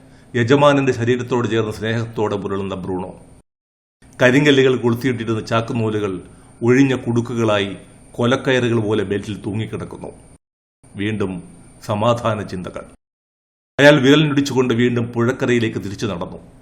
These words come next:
യജമാന സ്നേഹത്തിന്റെയും അനുസരണയുടെയും മകുടോദാഹരണമായി ബ്രൂണോ അയാളെ അനുഗമിച്ചു. അഴിഞ്ഞു പോകാത്ത വിധത്തിൽ ബെൽറ്റിൽ കിട്ടിയ കരിങ്കല്ലുകളുമായി ബ്രൂണോ ഒരിക്കൽ കൂടി പുഴയിൽ സൗരയൂഥത്തിൽ മറിഞ്ഞു.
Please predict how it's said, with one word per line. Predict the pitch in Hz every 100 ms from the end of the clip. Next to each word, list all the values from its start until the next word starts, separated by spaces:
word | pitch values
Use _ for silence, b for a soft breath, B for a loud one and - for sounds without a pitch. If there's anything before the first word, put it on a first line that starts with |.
| -
യജമാന | 107 117 131 131 127
സ്നേഹത്തിന്റെയും | 127 123 120 104 113 113 110 104
അനുസരണയുടെയും | 113 113 117 113 110 104 101 95 90 - _ - 110
മകുടോദാഹരണമായി | 107 117 131 135 120 127 117 113 110 104 101 98
ബ്രൂണോ | 90 104 101 90 98
അയാളെ | 95 95 90 87 - -
അനുഗമിച്ചു. | 101 90 90 87 - - - -
അഴിഞ്ഞു | 123 156 131
പോകാത്ത | 131 127 131 131
വിധത്തിൽ | 117 113 113 110 98 - -
ബെൽറ്റിൽ | 117 120 135 -
കിട്ടിയ | - 117
കരിങ്കല്ലുകളുമായി | 113 110 113 117 107 101 98 95 87 - 107
ബ്രൂണോ | 98 110 107 92 -
ഒരിക്കൽ | 107 113 113 104
കൂടി | 107 95 92 - _ _ -
പുഴയിൽ | 104 110 104 95 -
സൗരയൂഥത്തിൽ | - 104 110 110 101 98 92
മറിഞ്ഞു. | 90 87 -